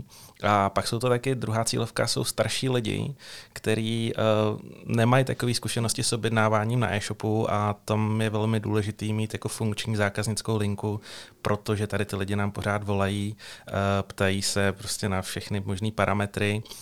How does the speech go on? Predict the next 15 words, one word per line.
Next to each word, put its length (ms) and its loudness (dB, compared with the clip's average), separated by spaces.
Zároveň 380 6
jsou 200 4
ale 100 4
schopní 480 -2
jakoby 280 -4
si 120 0
za 80 0
ten 160 0
koberec 320 2
připlatit, 580 0
že 160 -2
nejdou 260 2
vyloženě 380 0
po 100 -6
ceně. 380 -4